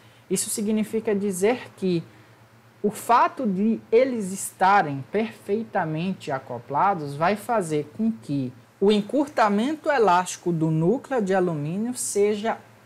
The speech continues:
exatamente o mesmo encurtamento elástico do tubo metálico. Então,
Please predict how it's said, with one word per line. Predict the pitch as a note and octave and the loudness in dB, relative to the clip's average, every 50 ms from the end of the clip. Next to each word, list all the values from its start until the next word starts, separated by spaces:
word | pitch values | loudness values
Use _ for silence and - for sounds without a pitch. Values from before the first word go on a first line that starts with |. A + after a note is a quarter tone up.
| - - | -6 0
exatamente | A3 A#3 A#3+ C4 C4 A#3+ F#3+ E3 D#3 D#3 F3 F#3 G#3 A3 - - G3+ F#3+ F3 E3 D#3+ D#3+ E3+ F3 E3+ - - F3+ | 4 4 6 6 4 2 0 -4 -2 0 2 2 2 2 0 -4 -4 -4 -4 -4 -6 -6 -8 -10 -10 -8 -8 -6
o | |
mesmo | E3 D#3 D3 D3 D3+ D#3 E3+ F#3 G3+ G3 G3+ G3 G3 | -6 -6 -6 -4 -2 -2 -2 -2 -2 -2 -4 -6 -6
encurtamento | F#3 - - F#3 E3+ - - E3 D#3 D3+ D#3 D#3 D#3+ E3 - - E3 | -8 -8 -10 -10 -10 -6 -6 -6 -6 -6 -6 -8 -10 -10 -6 -4 -4
elástico | D3+ C#3+ C3+ C3 C3 C#3+ D3 - - - D3+ | -2 0 0 -2 -2 -4 -6 -10 -16 -14 -12
do | C#3+ C#3+ D3+ | -10 -8 -8
tubo | D#3+ - - D3 C3 C3+ C#3 | -10 -8 -8 -8 -8 -6 -6
metálico. | C3+ C#3 C#3 C3+ - A2+ F#2+ D#2+ F2+ A#2 A2+ - C3 | -6 -6 -8 -10 -10 -12 -12 -12 -12 -14 -16 -14 -14
Então, | B2 - D3+ D3 D3 | -10 -8 -8 -8 -8